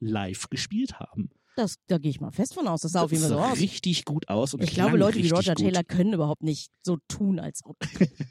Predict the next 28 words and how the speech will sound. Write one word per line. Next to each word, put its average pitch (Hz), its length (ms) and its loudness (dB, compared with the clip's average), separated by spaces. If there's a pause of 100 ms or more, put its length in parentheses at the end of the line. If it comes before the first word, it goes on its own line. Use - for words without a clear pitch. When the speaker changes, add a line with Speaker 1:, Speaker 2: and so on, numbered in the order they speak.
(1700)
Speaker 1:
Ja, 123 140 2
das 113 160 0
kann 113 140 0
durchaus 98 320 -2
sein. 92 240 -6 (260)
Äh, 127 160 0
es 127 140 -2
sah 147 120 4
auf 147 100 0
jeden 135 100 0
Fall 123 100 -2
fantastisch 147 460 -4
aus. 139 200 -2
Es - 120 -12
war 135 80 0
schön, 151 200 2
dass 131 180 -4
man 135 120 0
den 123 140 -4
Typen 135 180 -6
auch 135 80 -2
nochmal 135 220 0
wieder 120 100 -2
auf 120 60 -12
der 120 80 -2
Bühne 147 240 0
gesehen 123 320 -2
hat. 123 140 -6